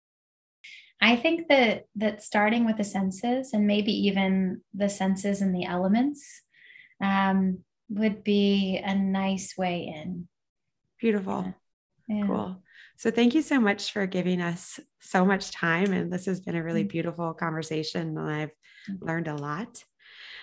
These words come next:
Speaker 2: And so everyone that's listening, we're gonna end this episode and then we are gonna have Joy lead us through a meditation in the next episode. So it's easy for you all to find if you wanna come back to it, it will be its own separate episode.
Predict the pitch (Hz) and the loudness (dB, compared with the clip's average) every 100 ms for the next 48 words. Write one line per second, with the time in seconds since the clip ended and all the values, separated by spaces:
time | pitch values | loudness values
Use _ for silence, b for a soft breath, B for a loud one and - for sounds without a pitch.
0 | B - 175 170 165 175 180 - 170 165 | B -2 2 2 0 -4 -4 -2 0 0
1 | - 175 175 170 165 - - 190 - 165 | 0 2 0 0 -2 -4 -2 -2 -2 0
2 | 196 285 B B B B - 180 180 185 | 2 2 B B B B -2 0 2 2
3 | 202 196 185 - 180 180 170 156 202 208 | 4 4 2 0 -2 -2 0 2 0 0
4 | - 175 165 165 170 175 B - - 180 | -4 -2 0 0 0 -2 B -6 0 2
5 | 175 170 170 - 170 165 - 165 160 160 | 2 -2 -4 -8 -4 -4 -2 -2 0 4
6 | 214 180 180 165 156 156 156 160 156 - | 4 4 0 -2 -2 0 -2 -2 -4 -2
7 | 156 - 151 156 185 208 208 160 160 156 | -4 -4 -4 0 2 2 -2 -4 -6 -6
8 | 151 151 - 156 151 - 202 190 190 185 | -4 -4 -4 -4 -4 -2 -2 0 -2 -2
9 | 170 160 156 - - 165 160 156 - 151 | -2 -2 -4 -8 -4 -2 -2 -4 -6 -4
10 | 156 156 156 151 151 147 - 147 151 143 | -4 -4 -4 -2 0 -2 -4 -6 -4 -6
11 | - B B 165 147 - 190 185 - 143 | -10 B B -2 -2 -4 -6 -6 -6 -6
12 | - - - - - - - - - - | -8 -10 -10 -6 -8 -8 -14 -10 -10 -12